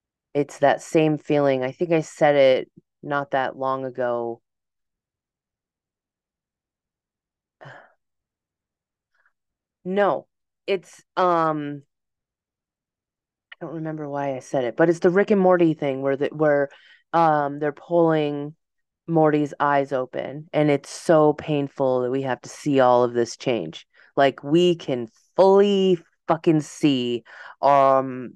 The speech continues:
delusions now that we weren't able to see,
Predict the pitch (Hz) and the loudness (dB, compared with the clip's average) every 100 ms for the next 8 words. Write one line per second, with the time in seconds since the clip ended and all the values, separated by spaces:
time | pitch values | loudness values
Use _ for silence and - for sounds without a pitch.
0 | 135 135 120 135 156 160 156 151 151 147 | -10 -8 -2 4 4 4 0 0 0 0
1 | 147 147 143 143 127 139 147 139 143 139 | 0 0 0 -2 -4 -4 -6 -6 -6 -8
2 | 139 135 135 - 139 135 135 135 | -10 -14 -16 -12 -8 -6 -6 -8